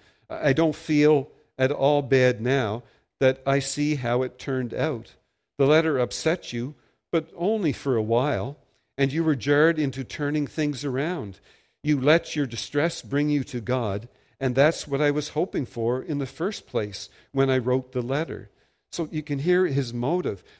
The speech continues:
Like, he, he goes to them and tells them the truth, and he does this out of a spirit of love for them.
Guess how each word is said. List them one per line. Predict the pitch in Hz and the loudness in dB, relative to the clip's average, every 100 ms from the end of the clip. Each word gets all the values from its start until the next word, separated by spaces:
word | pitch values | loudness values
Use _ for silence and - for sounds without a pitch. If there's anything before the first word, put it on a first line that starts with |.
| - | -4
Like, | 143 - _ | -4 -4 _
he, | - | -8
he | - 143 | -6 -4
goes | 139 131 165 208 - | -2 2 4 2 0
to | 151 | -4
them | 117 117 107 104 - | 0 -2 -2 -8 -6
and | 139 139 | -4 -4
tells | - 160 175 156 | -2 0 0 0
them | 170 160 | 0 0
the | 151 | -2
truth, | 143 - 156 160 107 - _ - | -6 -2 0 0 -2 -12 _ -8
and | 156 147 | -4 -2
he | |
does | 123 151 175 - | 0 2 2 0
this | 139 139 - - _ | 0 0 -2 -10 _
out | 135 135 139 | 0 2 0
of | 131 110 | -6 -6
a | |
spirit | - - 135 139 139 - | -8 -4 -2 0 -2 -6
of | 117 | -6
love | 113 127 127 | -2 0 0
for | - 123 123 131 | -4 -6 -4 -4
them. | 104 92 98 | -6 -8 -14